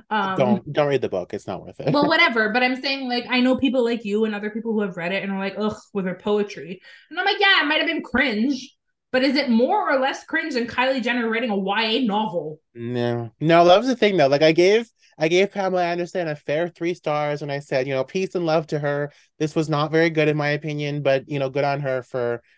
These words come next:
Speaker 2: releasing those demons," you know?
Speaker 1: Yeah. Shout out to Pamela Anderson. She's Canadian.
Speaker 2: Yes, she is. And the Netflix documentary in particular, which is, like, almost a year old now, 'cause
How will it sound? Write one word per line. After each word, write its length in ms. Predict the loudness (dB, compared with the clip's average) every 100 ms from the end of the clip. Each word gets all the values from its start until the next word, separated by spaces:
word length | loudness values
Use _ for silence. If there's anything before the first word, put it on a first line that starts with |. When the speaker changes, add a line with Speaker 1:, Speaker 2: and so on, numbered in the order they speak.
| -10
Speaker 2:
releasing 360 | -4 -4 -4 -4
those 160 | -6 -6
demons," 480 | -10 -10 -12 -12
you 80 | -8
know? 320 | -4 -4 -6 _ _ _
Speaker 1:
Yeah. 120 | -20 -20
Shout 260 | -10 -6 -4
out 160 | -6 -6
to 100 | -2
Pamela 280 | 0 0
Anderson. 300 | -2 -4 -6
She's 200 | -6 -8 -6
Canadian. 520 | -6 -4 -8 -10 -14 -18 _ _ _
Speaker 2:
Yes, 260 | -10 -10 -10
she 140 | -8
is. 280 | -8 -8 -12 -10
And 320 | -8 -10 -14 _ _ _
the 60 | -4
Netflix 380 | -4 -4 -6 -4
documentary 600 | -4 -4 -6 -6 -4 -4
in 80 | -6
particular, 420 | -8 -6 -4 -4
which 140 | -4 -8
is, 160 | -6
like, 140 | -8 -6
almost 320 | -6 -6 -6
a 40 |
year 160 | -4 -2
old 220 | -4 -4
now, 240 | -8 -10 -8
'cause 380 | -8 -8 -12